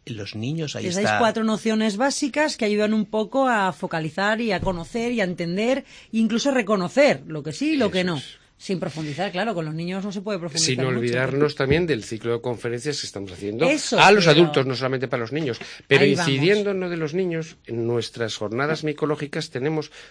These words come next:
Speaker 3: un taller especializado, o sea, aparte de las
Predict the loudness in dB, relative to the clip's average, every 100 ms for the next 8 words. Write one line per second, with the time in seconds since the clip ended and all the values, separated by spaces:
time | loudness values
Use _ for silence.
0 | _ -4 -4 0 -2 0 -4 -8 _ -12
1 | -8 -8 -4 -6 -4 -4 -4 -8 _ _
2 | -18 -2 0 2 -2 -2 -6 -8 _ -4
3 | 0 0 -2 -6 -10